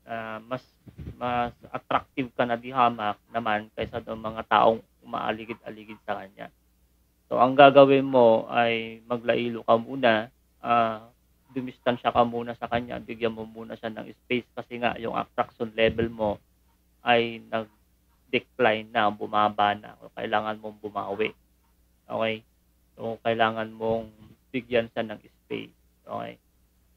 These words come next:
Ah, hindi pa naman kayo kamo nagsasama,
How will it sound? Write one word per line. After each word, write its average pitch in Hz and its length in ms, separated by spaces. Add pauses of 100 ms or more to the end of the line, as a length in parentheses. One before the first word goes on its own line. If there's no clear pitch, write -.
(100)
Ah, 117 400 (760)
hindi 131 240
pa 139 80
naman 131 320
kayo 123 320
kamo 120 240
nagsasama, 113 1040